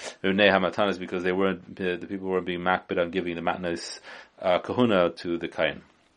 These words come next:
Zorah L'chaim and Keva. Gazra al Merchatzayis, there were guys that you can't use the wash houses, B'nai Atfila, because people were being Mazazel and Tfila. Kal Machatati Shichvi, and they were unearthing, um, dead bodies, B'nai Sheshmechem B'yam Edom, because they were, people were being happy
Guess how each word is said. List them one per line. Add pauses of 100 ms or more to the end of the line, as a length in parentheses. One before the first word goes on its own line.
(920)
Zorah
L'chaim
and
Keva.
Gazra
al
Merchatzayis,
there
were
guys
that
you
can't
use
the
wash
houses,
B'nai
Atfila,
because
people
were
being
Mazazel
and
Tfila. (340)
Kal
Machatati
Shichvi,
and
they
were
unearthing,
um,
dead
bodies,
B'nai
Sheshmechem
B'yam
Edom,
because
they
were,
people
were
being
happy